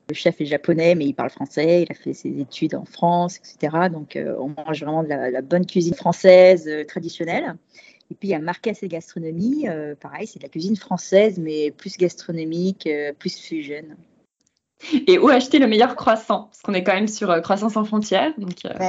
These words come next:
Speaker 1: Ben,
Speaker 2: obligé de parler
Speaker 1: Bluff
Speaker 2: des
Speaker 1: Bakery.
Speaker 2: croissants.
Speaker 1: À la Bluff Bakery, moi, je trouve que c'est le meilleur
Speaker 2: Ah, ok.
Speaker 1: croissant qui est, euh, ben, pareil, dans le quartier de Yamate.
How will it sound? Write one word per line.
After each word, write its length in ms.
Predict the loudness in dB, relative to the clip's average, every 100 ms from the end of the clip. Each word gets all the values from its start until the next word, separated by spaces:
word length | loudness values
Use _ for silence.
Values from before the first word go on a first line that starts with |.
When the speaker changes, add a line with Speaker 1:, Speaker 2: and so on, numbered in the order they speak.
| 0
Speaker 1:
Ben, 60 | -2
Speaker 2:
obligé 240 | 2 2
de 40 |
parler 200 | 4 2
Speaker 1:
Bluff 120 | 2 2
Speaker 2:
des 60 |
Speaker 1:
Bakery. 200 | 0 0
Speaker 2:
croissants. 260 | -4 -6 -10 _ _ _ _ _ 0
Speaker 1:
À 60 |
la 100 | 2
Bluff 280 | 6 6 6
Bakery, 500 | 0 -6 -6 -6 -6
moi, 120 | -8 -12
je 40 |
trouve 160 | -14 -10
que 100 | -10
c'est 140 | -10
le 80 | -6
meilleur 180 | -4 -2
Speaker 2:
Ah, 180 | 2 2
ok. 40 | 2
Speaker 1:
croissant 360 | 0 0 -4
qui 360 | -6 -4 0 2
est, 220 | 4 4
euh, 140 | 4
ben, 220 | 2 -2 -2
pareil, 260 | -4 -6
dans 100 | -6
le 60 | -10
quartier 280 | -10 -10 -12
de 40 |
Yamate. 280 | -14 -18